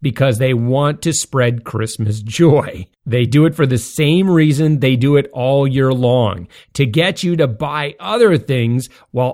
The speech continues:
already in the store, right? We call these loss leaders. Now, on Black Friday, stores display items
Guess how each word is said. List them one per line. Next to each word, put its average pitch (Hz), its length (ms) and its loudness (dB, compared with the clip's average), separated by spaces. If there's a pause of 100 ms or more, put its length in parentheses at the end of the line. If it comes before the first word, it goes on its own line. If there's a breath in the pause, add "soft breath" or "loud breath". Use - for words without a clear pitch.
already 131 540 2
in 110 340 0
the 117 80 0
store, 123 640 0
right? 135 320 -6
We 139 80 -6
call 139 240 0
these 139 280 -2 (220)
loss 139 480 -6
leaders. 143 760 0 (240 loud breath)
Now, 117 100 -6
on 117 120 -2
Black 147 280 -2
Friday, 156 420 0
stores 151 360 -2
display 139 440 -6
items 151 480 -2